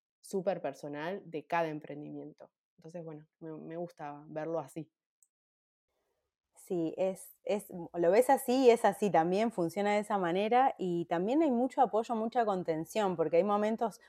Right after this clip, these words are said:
Speaker 2: muy críticos <laughs> con las velas en particular, en la, en la
Speaker 1: Sí.
Speaker 2: fabricación, en la creación de las velas, hay momentos muy críticos,
Speaker 1: Ujú.
Speaker 2: eh, y,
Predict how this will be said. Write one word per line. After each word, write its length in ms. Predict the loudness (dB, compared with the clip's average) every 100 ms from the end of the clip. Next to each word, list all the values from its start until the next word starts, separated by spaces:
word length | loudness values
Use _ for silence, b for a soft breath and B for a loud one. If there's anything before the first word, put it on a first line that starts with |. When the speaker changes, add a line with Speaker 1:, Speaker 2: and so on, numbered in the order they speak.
| b
Speaker 2:
muy 120 | -6 -2
críticos 720 | 2 2 2 0 0 -4 -2
<laughs> 40 |
con 180 | 0 0
las 120 | 0 4
velas 540 | 6 8 6 6 0 -6
en 160 | -4
particular, 960 | 0 -2 -2 -8 0 2 2 2 2 2 0
en 180 | -2 2
la, 160 | 4 2 -6 B B
en 100 | 0
la 100 | 2 4 4
Speaker 1:
Sí. 240 | 6 4
Speaker 2:
fabricación, 380 | 2 2 2 4
en 60 | 4
la 100 | 4
creación 420 | 4 2 2 -4
de 100 | 0
las 140 | 2 2
velas, 540 | 4 4 2 0 -4 -6
hay 80 | -6
momentos 400 | -4 -4 -2 -2
muy 200 | -2 -4
críticos, 760 | -2 -2 -2 -6 -4 -2 -2 -8 b b b b -2 2
Speaker 1:
Ujú. 260 | 4 2 2
Speaker 2:
eh, 140 | -4 -8
y, 460 | -8 -6 -2 -2